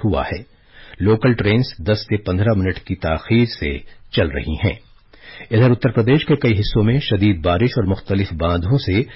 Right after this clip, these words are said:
दरियाओं में पाड़ी-, पानी छोड़े जाने के सबब नशेबी इलाकों में सैलाब जैसी सूरत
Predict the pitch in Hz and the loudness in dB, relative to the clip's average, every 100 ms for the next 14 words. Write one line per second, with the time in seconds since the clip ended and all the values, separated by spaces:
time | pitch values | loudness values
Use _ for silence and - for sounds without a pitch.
0 | - - 82 104 101 117 131 131 139 101 | -20 -10 0 2 4 4 4 2 2 2
1 | 95 110 123 _ - 98 113 139 - 104 | 4 4 0 _ -2 2 4 2 0 0
2 | 87 87 98 98 - 90 113 95 90 - | 2 2 0 -2 -2 0 0 0 -2 0
3 | 101 120 127 92 87 - 92 95 - 95 | 2 2 2 0 0 0 0 0 0 0
4 | 101 123 104 92 - 98 101 85 | 2 2 0 -4 -2 -4 -4 -8